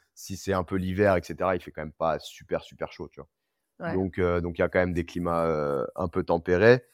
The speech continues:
Speaker 1: Et du coup, le, non, au sommet du Kilimanjaro, t'es à, t'es à quasiment six mille mètres, quoi. Donc, euh,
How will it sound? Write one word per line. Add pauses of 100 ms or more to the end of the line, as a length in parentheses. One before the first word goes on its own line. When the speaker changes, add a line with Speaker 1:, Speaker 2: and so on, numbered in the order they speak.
(240)
Speaker 1:
Et
du
coup,
le,
non,
au
sommet
du
Kilimanjaro,
t'es
à,
t'es
à
quasiment
six
mille
mètres,
quoi.
Donc,
euh,